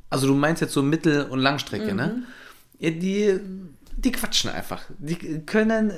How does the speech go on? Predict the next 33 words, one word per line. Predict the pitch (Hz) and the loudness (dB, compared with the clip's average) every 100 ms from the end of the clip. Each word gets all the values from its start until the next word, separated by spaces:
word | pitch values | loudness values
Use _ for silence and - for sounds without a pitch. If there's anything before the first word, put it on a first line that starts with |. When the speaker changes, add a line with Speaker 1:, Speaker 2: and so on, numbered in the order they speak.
| 165 | 2
Speaker 1:
haben | 147 202 | 2 4
ja | 196 | 4
ihre | 156 160 | 4 4
längeren | 160 175 220 220 185 185 | 4 4 2 4 4 6
Läufchen | 220 240 - 190 | 6 6 4 2
und | 175 180 | 4 4
so | 185 190 190 | 6 6 6
und, | 143 147 160 165 160 156 | 4 2 4 2 0 -2
ähm, | 151 151 | 0 2
Speaker 2:
Ich | |
seh | 151 151 | 2 2
die | 214 | 4
Speaker 1:
die | 156 | 4
Speaker 2:
auch | |
Speaker 1:
haben | 170 190 | 4 4
Speaker 2:
immer | 208 | 6
Speaker 1:
ihre | 170 | 6
Speaker 2:
laufend | 185 214 214 226 | 6 4 0 -6
und | 202 202 | -6 -6
quasseln. | 190 185 175 175 170 | -6 -6 -6 -2 4
Speaker 1:
Ja, | 196 147 135 | 4 4 0
und | 160 165 | 2 4
die | 185 | 4
haben | 214 196 | 4 6
ihre, | 170 175 170 165 160 151 - | 6 8 8 8 6 2 -6
ihr-, | 160 147 | 0 2
die | 143 151 | 2 2
Luft | 185 254 214 | 2 2 2
noch | 196 | 4
dabei | 202 175 185 190 | 6 6 6 4
und | 185 196 | 4 0
quasseln. | 196 185 190 190 185 170 | 2 4 4 4 2 2
Äh, | 156 156 151 147 | 0 0 0 -2